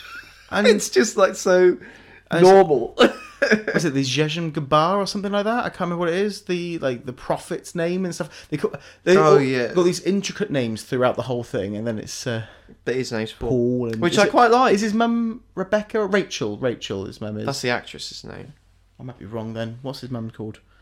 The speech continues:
Speaker 2: I don't know.
Speaker 1: I will find out, but
Speaker 2: But it's, it's, um, yeah, I, I, I personally, I quite like that. I think it's quite refreshing when there's not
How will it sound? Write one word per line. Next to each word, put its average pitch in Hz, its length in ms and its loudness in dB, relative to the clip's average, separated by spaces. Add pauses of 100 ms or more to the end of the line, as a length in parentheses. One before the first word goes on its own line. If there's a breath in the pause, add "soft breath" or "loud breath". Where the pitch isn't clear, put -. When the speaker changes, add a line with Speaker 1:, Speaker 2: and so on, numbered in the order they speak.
(200 soft breath)
Speaker 2:
I - 40 -18
don't 107 240 -14
know. 101 100 -12
Speaker 1:
I 156 80 2
will 151 80 4
find 113 300 -2
out, 90 220 -8
but 110 200 -4 (140 loud breath)
Speaker 2:
But 226 140 8
it's, 240 260 0
it's, 233 340 -2
um, 220 380 0 (320)
yeah, 196 260 6
I, 190 320 6
I, 190 280 0 (120)
I 147 240 -2 (160)
personally, 120 640 -6
I 117 140 -6
quite 107 240 -6
like 107 240 -8
that. 90 140 -12
I 92 80 -12
think - 140 -16
it's - 100 -8
quite 107 200 -6
refreshing 98 580 -10
when 98 420 -10
there's 104 280 -10
not 101 240 -10